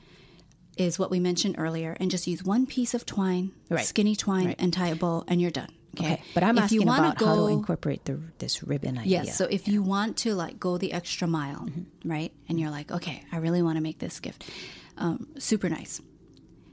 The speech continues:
Speaker 1: Then you can, now you,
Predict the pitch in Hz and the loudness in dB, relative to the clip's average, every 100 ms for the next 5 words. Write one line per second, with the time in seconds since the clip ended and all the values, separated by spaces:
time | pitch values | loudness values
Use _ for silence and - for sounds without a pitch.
0 | - 180 202 247 269 247 240 202 185 175 | -6 2 4 4 4 2 0 0 4 4
1 | 170 170 - - - - - - - - | 2 0 -4 -10 -20 -20 -20 -20 -20 -20
2 | - - - - - - - 185 190 180 | -20 -20 -20 -20 -20 -20 -4 2 2 2
3 | 175 175 180 | 0 0 -2